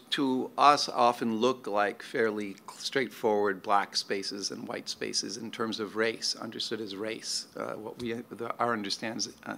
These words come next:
understanding of that. Uh, you know, but she, the point she wants to make is that she thinks that this, the race category of police violence, for example, she said, is made perverse and elusive because the poor is a category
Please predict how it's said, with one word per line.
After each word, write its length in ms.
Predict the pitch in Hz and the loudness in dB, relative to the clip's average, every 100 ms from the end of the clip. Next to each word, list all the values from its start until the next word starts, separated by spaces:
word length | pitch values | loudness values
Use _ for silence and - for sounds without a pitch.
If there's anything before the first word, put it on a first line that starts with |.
| - | -6
understanding 480 | 113 - 110 107 | -4 -2 -2 -2
of 120 | 113 104 | -4 2
that. 360 | 113 107 - - - - - - - - | 6 6 4 -12 -20 -20 -18 -18 -16 -2
Uh, 320 | 135 127 127 123 | 6 10 10 10
you 100 | 160 | 6
know, 100 | 139 | 6
but 160 | 123 | 6
she, 420 | 120 - 165 160 143 | 2 4 4 4 2
the 100 | 135 | 2
point 240 | 156 143 | 4 4
she 120 | 143 | 6
wants 220 | 135 123 | 4 4
to 100 | - | 2
make 380 | 110 113 131 120 | 0 4 4 2
is 140 | 110 110 | -2 -2
that 120 | 107 | -2
she 160 | - | -2
thinks 280 | 98 117 107 | -4 -4 -2
that 200 | 110 95 | -4 -6
this, 340 | 107 104 - - | -4 -2 -2 -2
the 140 | 107 | -2
race 300 | 101 120 120 | 2 4 2
category 440 | - 107 101 104 | 0 0 2 0
of 80 | 98 | 0
police 220 | - 107 107 | -4 -6 -2
violence, 520 | - 110 110 104 - | 0 2 2 0 -2
for 140 | - | -4
example, 420 | 98 113 107 101 | -6 -6 -8 -6
she 160 | 92 - | -6 -6
said, 240 | - 110 | -6 -6
is 140 | 110 110 | -6 -2
made 200 | 113 107 | -2 -2
perverse 520 | 110 98 120 139 - | -6 0 4 6 4
and 100 | 117 | -2
elusive 600 | 110 117 165 - 101 - - | -2 0 0 0 -4 -6 -10
because 320 | 104 110 98 | -6 -4 -4
the 60 | |
poor 400 | 110 - 156 175 | -8 -2 4 6
is 140 | 135 110 | 6 4
a 40 | |
category 680 | 110 123 131 123 104 107 104 | 0 4 4 4 2 2 0